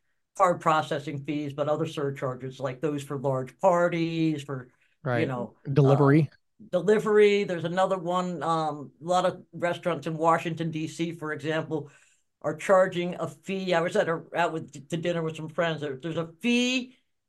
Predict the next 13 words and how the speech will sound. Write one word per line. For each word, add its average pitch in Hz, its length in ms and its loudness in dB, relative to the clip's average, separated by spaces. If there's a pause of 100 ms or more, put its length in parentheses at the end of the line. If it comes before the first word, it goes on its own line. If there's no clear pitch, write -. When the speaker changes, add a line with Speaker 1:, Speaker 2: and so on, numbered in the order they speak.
(500)
Speaker 1:
for 202 220 6
the 190 100 2
wait 208 380 2
staff 139 480 -2
because 165 440 -2
they 185 180 4
now 185 200 2
have 175 140 2
to 151 80 -8
be 156 120 -6
paid 165 440 0
minimum 160 420 -2
wage. 135 540 -6